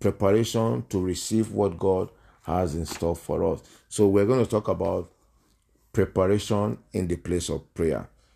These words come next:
That is, we don't just stumble into prayer. Okay, right. You can stumble into prayers, but your heart, your heart must be right with God. Your heart must be right with God.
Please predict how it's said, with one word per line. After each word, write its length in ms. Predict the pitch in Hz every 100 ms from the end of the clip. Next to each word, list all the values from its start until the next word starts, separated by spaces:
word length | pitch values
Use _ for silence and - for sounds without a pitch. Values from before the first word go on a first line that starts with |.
| _
That 300 | - 87 85
is, 280 | 120 123 - _ _ -
we 100 | 98
don't 260 | 107 151 123
just 300 | 120 120 -
stumble 600 | - 104 110 107 107 113 - -
into 240 | 95 87
prayer. 280 | - 85 -
Okay, 300 | 98 90 76 - _
right. 220 | - 82 - - -
You 120 | 95
can 200 | - 92
stumble 460 | - - 143 147 147
into 200 | 113 -
prayers, 540 | - 104 104 98 87 _ _ _
but 340 | - 67 92 85
your 120 | 85
heart, 540 | 78 131 131 - - 110 _ _ _ -
your 160 | 87
heart 420 | 80 110 110 110
must 260 | - 90 73
be 100 | 80
right 280 | 82 92 -
with 160 | 73 -
God. 260 | 73 65 - _ _ _ - -
Your 160 | 87
heart 420 | 82 113 127 123 -
must 240 | 101 69
be 80 | 80
right 200 | 92 92 _ _
with 160 | 76 -
God. 260 | 85 67